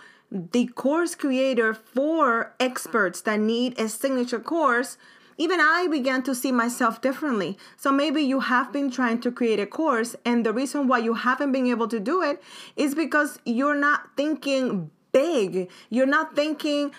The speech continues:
at a level that will transform your life and will go beyond your life. It will go to your children's children's children. Is that making sense? I really want you to think about that. It's the mindset of,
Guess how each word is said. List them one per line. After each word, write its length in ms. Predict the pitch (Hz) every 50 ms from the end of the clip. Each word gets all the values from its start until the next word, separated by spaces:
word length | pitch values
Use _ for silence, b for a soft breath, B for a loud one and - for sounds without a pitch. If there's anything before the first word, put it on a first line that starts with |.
| B B _
at 160 | 240 247 254
a 80 | 262 254
level 400 | 254 240 247 277 294 277 311 269
that 120 | 262 247
will 140 | 226 240 240
transform 760 | - - - 262 233 233 240 - - - 277 285 311 311 294
your 140 | 277 254 247
life 320 | 226 233 254 285 285 285
and 140 | 269 240 233
will 100 | 226 226
go 160 | 220 262 269
beyond 400 | 226 262 247 240 247 269 277 269
your 140 | 240 226 214
life. 340 | 202 196 202 233 277 262 285
It 60 | 254
will 160 | 233 247 247
go 280 | 208 233 254 262 262 254
to 260 | - 254 247 240 240 B B B B
your 200 | - 214 226 208
children's 680 | 208 - - 277 269 277 269 240 277 285 277 269 254 -
children's 640 | - - - 254 262 269 226 269 269 262 254 -
children. 760 | - - - - 277 294 415 415 262 180 139 90 76 - - - _ _ _ _ _ _ _ _ _ _ _ _ _ _ _ _ _ _ -
Is 60 | 240 294
that 80 | 370 480
making 240 | 508 494 494 466 453
sense? 460 | - - 359 349 339 349 370 - - B B B B B
I 60 | 226
really 380 | 247 247 240 247 330 403 440 453
want 180 | 403 403 381 359
you 160 | 349 349 294
to 60 | 247
think 200 | 285 277 269 247
about 300 | 240 214 214 202 190 190
that. 160 | 190 190 -
It's 160 | - - 254
the 80 | 233 339
mindset 640 | 339 302 254 254 285 320 330 294 - 277 254 240 -
of, 300 | - 226 220 220 220 220